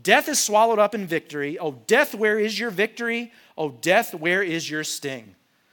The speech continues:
For sin is the sting that results in death, and the law gives sin its power. But thank God, he gives us victory over sin and death through our Lord Jesus Christ. So, my dear brothers and sisters, be strong and immovable.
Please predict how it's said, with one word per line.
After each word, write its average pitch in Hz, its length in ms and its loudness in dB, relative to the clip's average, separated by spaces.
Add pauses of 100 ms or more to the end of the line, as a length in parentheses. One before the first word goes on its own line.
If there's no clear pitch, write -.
(580)
For - 80 -16
sin 190 320 -2
is 143 100 -6
the 123 80 -12
sting 160 460 -4
that 123 80 -14
results 139 420 -6
in 123 140 -16
death, 131 460 -2 (420)
and 131 120 -16
the 127 60 -6
law 147 300 2
gives 156 240 -6
sin 175 320 -4
its 120 160 -10
power. 139 460 -6 (720)
But - 140 -14
thank 269 280 0
God, 220 360 8 (640)
he 202 120 -2
gives 226 200 0
us 220 80 -2
victory 208 500 -2
over 190 220 0
sin 247 320 -2
and 202 160 -4
death 247 380 4
through 240 520 0
our 233 280 4
Lord 220 360 4
Jesus 196 380 -4
Christ. - 560 -4 (640)
So, 226 240 0
my 214 160 4
dear 175 160 -2
brothers 160 280 -4
and 147 100 -8
sisters, 147 280 -8
be 135 100 -14
strong 202 420 -6
and 202 60 -6
immovable. 143 580 -6